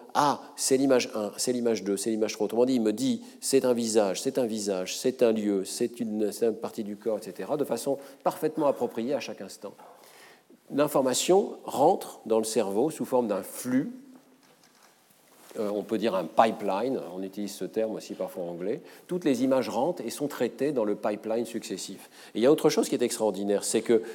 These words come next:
y a plusieurs décodeurs ici. Le décodeur qui est vers deux cent cinquante millisecondes ici, il décode l'identité de l'image, mais si je prends une tranche verticale de temps, vous voyez que pour un temps donné, ce sont les mêmes mesures cérébrales,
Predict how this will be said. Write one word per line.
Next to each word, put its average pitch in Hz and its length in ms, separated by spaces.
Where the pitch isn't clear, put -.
y 107 60
a 104 40
plusieurs 196 420
décodeurs 107 460
ici. 101 300
Le 123 140
décodeur 156 440
qui - 120
est 110 40
vers 107 160
deux 120 140
cent 117 160
cinquante 110 420
millisecondes 101 440
ici, 90 240
il 113 100
décode 127 320
l'identité 113 500
de 101 60
l'image, 135 400
mais 113 140
si 147 160
je 127 80
prends 131 180
une 117 140
tranche 156 320
verticale 117 600
de 98 100
temps, 185 320
vous - 460
voyez 170 120
que - 140
pour 139 320
un 156 60
temps 180 260
donné, 135 440
ce - 140
sont 107 120
les 101 140
mêmes 110 400
mesures 104 320
cérébrales, 110 540